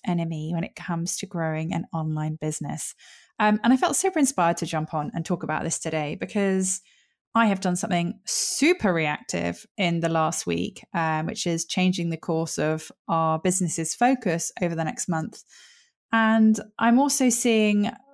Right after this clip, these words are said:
for some other business owners where being reactive is actually not being helpful. And so I guess I wanted to kind of talk about what I'm talking about here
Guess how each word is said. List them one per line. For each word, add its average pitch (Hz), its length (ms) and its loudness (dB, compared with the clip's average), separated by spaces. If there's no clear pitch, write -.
for 220 160 0
some 214 300 2
other 302 220 4
business 185 420 2
owners 160 360 -2
where 180 420 0
being 202 200 4
reactive 185 480 0
is 175 80 0
actually 170 680 -4
not 196 340 4
being 170 140 0
helpful. 160 500 -4
And 220 100 4
so 285 100 6
I 285 60 4
guess 339 220 2
I 311 40 2
wanted 262 300 6
to 247 100 2
kind 233 200 4
of 214 100 2
talk 247 280 4
about 185 600 0
what 131 160 -6
I'm 175 100 4
talking 302 400 0
about 180 320 2
here 156 260 2